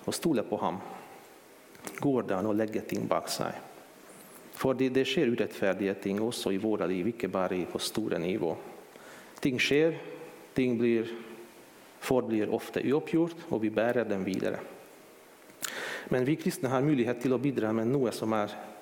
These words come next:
absolutt mangelvare i dag. Vi kan komme med et budskap som handler om tilgivelse og rettferdighet.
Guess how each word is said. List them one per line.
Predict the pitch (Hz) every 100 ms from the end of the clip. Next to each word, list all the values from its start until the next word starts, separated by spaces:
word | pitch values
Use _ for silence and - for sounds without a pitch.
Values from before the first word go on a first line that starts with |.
| - - - - 143
absolutt | - 120 113 110
mangelvare | 104 98 82 90 80 82
i | 87
dag. | 90 - - - - - - - -
Vi | 143
kan | 143 131
komme | 160 131
med | 123 113
et | 120
budskap | 135 - - 117 - - - -
som | - 117
handler | 127 110 107
om | 101
tilgivelse | 117 117 120 123 120 120 110
og | 117
rettferdighet. | - - 101 - 101